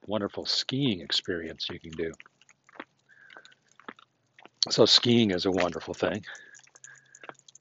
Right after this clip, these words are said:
And I don't know if I'm physically fit enough for it. You've gotta be really flexible, I think it helps.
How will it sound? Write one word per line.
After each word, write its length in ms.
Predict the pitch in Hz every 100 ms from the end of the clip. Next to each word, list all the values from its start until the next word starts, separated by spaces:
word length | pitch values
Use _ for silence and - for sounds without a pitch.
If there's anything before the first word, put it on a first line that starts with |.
| _
And 240 | 160 127 117
I 80 |
don't 120 | 117 113
know 120 | 107
if 100 | 101
I'm 140 | 98
physically 480 | 92 113 98 101 87
fit 240 | - 110
enough 260 | 104 90 90
for 280 | - 87 92
it. 80 | - - - - _ _ - - _ -
You've 100 | -
gotta 200 | 165 120
be 100 | 107
really 240 | 98 92
flexible, 560 | - 101 85 - 82 76
I 80 |
think 240 | - 85 -
it 80 | -
helps. 340 | 82 76 -